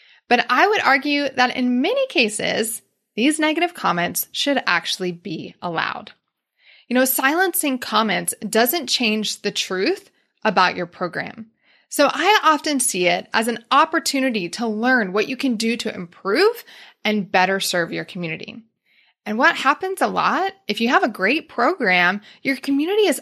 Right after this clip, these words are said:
often going to address that negative comment before you even need to.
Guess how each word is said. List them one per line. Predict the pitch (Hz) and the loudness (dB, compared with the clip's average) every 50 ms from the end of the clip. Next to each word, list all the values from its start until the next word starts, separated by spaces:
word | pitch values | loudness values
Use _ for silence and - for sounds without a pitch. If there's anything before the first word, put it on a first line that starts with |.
| - _ | -6 _
often | 220 226 254 311 - 339 330 302 254 | -6 -4 -4 -4 -2 0 0 0 0
going | 226 220 214 214 202 | 0 0 0 0 -2
to | 202 - | -2 -4
address | 196 175 - 190 175 175 226 240 - | -4 -4 0 2 4 4 2 2 0
that | - 208 - 190 | -2 -2 -2 2
negative | 185 185 180 180 180 180 180 | 0 0 0 0 -2 -6 -6
comment | - - 170 175 196 254 277 - | -6 -6 -6 -2 0 0 -2 -2
before | 247 226 - - 233 233 | -4 -8 -4 -2 -2 -2
you | 240 220 262 294 | -2 -2 -2 -2
even | 302 277 294 359 359 | -2 -2 -4 -4 -4
need | 359 440 587 605 - | -2 -4 -4 -4 -2
to. | - 208 - - | -2 -2 -2 -2